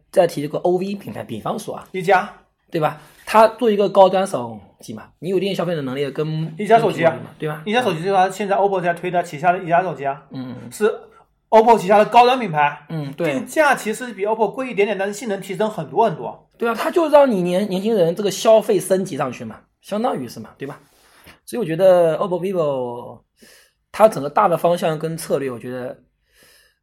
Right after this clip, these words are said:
Speaker 1: 至少能让它走非常远，我觉得可以走非常远。你其他厂商你再想这样子做的话，其实已经很难了，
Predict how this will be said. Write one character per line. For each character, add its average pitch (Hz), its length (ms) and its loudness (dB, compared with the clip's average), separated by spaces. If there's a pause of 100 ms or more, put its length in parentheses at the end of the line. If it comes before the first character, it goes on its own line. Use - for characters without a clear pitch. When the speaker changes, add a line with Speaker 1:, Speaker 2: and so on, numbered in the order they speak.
Speaker 1:
至 - 140 -10
少 143 100 0
能 127 80 -6
让 131 100 -8
它 135 200 -8
走 117 280 -12
非 131 80 -16
常 123 200 -12
远， 113 120 -16 (100)
我 - 60 -20
觉 117 120 -20
得 113 80 -20 (440)
可 - 120 -14
以 120 80 -12
走 113 160 -14
非 - 60 -18
常 110 100 -14
远。 127 80 -16
你 139 80 -12
其 190 100 -2
他 226 80 4
厂 131 220 -4
商 165 200 -2
你 127 200 -10
再 220 200 -4
想 123 200 -10
这 135 80 -14
样 139 100 -12
子 127 60 -14
做 131 240 -10
的 120 80 -12
话， 120 180 -14
其 - 80 -20
实 143 140 -12
已 - 20 -14
经 120 140 -14
很 113 120 -16
难 107 160 -20
了， 113 80 -20